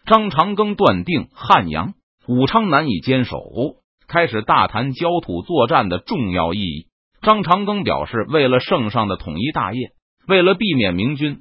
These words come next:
从武昌缴获大量物资，也是为了王师未来的反攻，武昌的居民必须撤离，转移到更安全的湖南去。而张巡抚本人会带领官兵坐镇武昌，与明军进行殊死巷战。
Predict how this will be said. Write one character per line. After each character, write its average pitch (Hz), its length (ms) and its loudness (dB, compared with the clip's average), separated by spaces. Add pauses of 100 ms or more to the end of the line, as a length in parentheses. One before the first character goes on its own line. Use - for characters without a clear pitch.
(100)
从 151 240 -2
武 98 140 -4
昌 170 280 -2
缴 78 240 -2
获 104 220 0
大 101 280 2
量 104 240 0
物 95 120 -2
资， 113 100 -8 (480)
也 113 240 4
是 185 140 2
为 190 180 4
了 135 100 4
王 147 240 4
师 190 160 -2
未 175 220 2
来 101 180 0
的 120 80 -2
反 67 340 -2
攻， 123 220 0 (380)
武 135 180 2
昌 220 220 2
的 175 100 2
居 208 200 -2
民 170 240 0
必 117 240 -2
须 170 180 -4
撤 120 240 0
离， 87 80 -2 (520)
转 113 260 4
移 160 120 4
到 151 200 4
更 151 220 2
安 143 160 4
全 113 200 -2
的 92 80 0
湖 95 180 -6
南 98 200 0
去。 101 180 -8 (360)
而 190 200 6
张 233 240 4
巡 170 200 0
抚 120 220 0
本 85 220 -2
人 101 260 -2 (140)
会 120 220 2
带 110 260 2
领 87 160 -4
官 139 240 2
兵 156 200 -4
坐 135 220 2
镇 143 220 0
武 71 180 -8
昌， 160 280 2 (340)
与 131 200 8
明 156 300 6
军 170 200 -2
进 117 220 -4
行 90 220 -6
殊 147 380 -4
死 76 240 -8
巷 85 260 -2
战。 95 160 -8